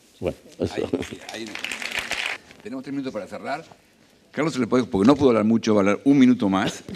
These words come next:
Speaker 2: Se lo sacás a Estela, porque Estela, yo quisi-, yo creo que las personas que están acá, la que tiene más experiencia en empujar una causa,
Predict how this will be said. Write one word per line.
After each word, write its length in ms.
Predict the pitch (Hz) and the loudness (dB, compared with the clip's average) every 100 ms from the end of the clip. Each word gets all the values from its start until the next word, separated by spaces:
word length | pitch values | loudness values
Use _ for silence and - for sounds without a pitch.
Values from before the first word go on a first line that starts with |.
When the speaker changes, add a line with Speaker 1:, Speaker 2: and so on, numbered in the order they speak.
| - | -6
Speaker 2:
Se 80 | 202 | -2
lo 100 | 110 | 0
sacás 320 | 104 107 185 | 2 2 2
a 180 | 190 117 | 0 0
Estela, 360 | 95 120 101 78 | -2 0 0 -2
porque 160 | 85 | -4
Estela, 200 | 87 139 | -4 -2
yo 120 | 131 113 | -2 -4
quisi-, 200 | 110 - | -6 -10
yo 400 | - _ - 143 | -20 _ -4 2
creo 120 | 156 | 4
que 20 | |
las 100 | 110 | 2
personas 260 | 104 120 117 | 0 -2 -2
que 60 | |
están 60 | 113 | -2
acá, 280 | 117 101 120 | -2 -2 -2
la 100 | 98 | -2
que 60 | |
tiene 160 | 85 90 | -2 2
más 300 | 98 110 113 | 4 4 2
experiencia 680 | 120 110 95 87 82 98 95 - - _ | -2 0 0 0 -2 -2 -2 -6 -20 _
en 120 | 87 | -4
empujar 300 | 85 - 95 | -4 -2 0
una 160 | 95 82 | 2 0
causa, 500 | 85 87 - 85 | -2 -2 -4 -6